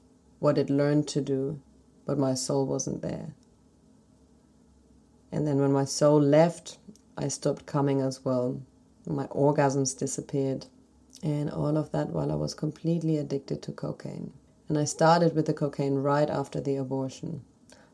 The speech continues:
You know, I had the intention to work on myself and to heal. But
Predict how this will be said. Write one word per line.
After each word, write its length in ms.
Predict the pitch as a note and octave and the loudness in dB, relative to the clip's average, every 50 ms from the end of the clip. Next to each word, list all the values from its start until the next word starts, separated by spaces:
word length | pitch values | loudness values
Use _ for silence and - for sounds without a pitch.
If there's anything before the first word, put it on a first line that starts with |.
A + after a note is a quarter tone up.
| _ _ _ _ _ _ | _ _ _ _ _ _
You 100 | F#3 G3 | 4 6
know, 160 | G#3 G#3+ G#3 | 6 8 8
I 100 | - G3 | 6 6
had 260 | F#3 F#3+ G3+ G3+ G3+ | 6 4 4 4 4
the 120 | - F#3+ F3 | 2 2 2
intention 800 | F3 E3+ D#3+ F3+ E3+ E3 E3+ D#3 - - C#3+ C3 C#3+ D#3 C#3 - | 2 2 2 4 4 4 4 2 0 -2 -4 -4 -4 -6 -10 -10
to 100 | - - | -6 -4
work 300 | D#3 D3+ D#3+ D#3 D3+ D3+ | 2 4 4 4 4 4
on 100 | D#3 D3 | 0 0
myself 520 | C#3+ C#3+ D3 C#3+ - - C#3 C#3 C#3 C3+ - | 2 0 -2 -2 -2 -2 -2 -2 -4 -4 -4
and 140 | C#3+ C#3+ C#3+ | -6 -4 -4
to 120 | - D3 | -4 -4
heal. 440 | C#3 C3+ D3 C#3+ C3 C3 C3 - - - _ _ _ _ _ _ _ | -2 -2 -2 -2 -2 -4 -6 -10 -12 -16 _ _ _ _ _ _ _
But 260 | - E3 D#3+ - - | 2 2 2 2 -4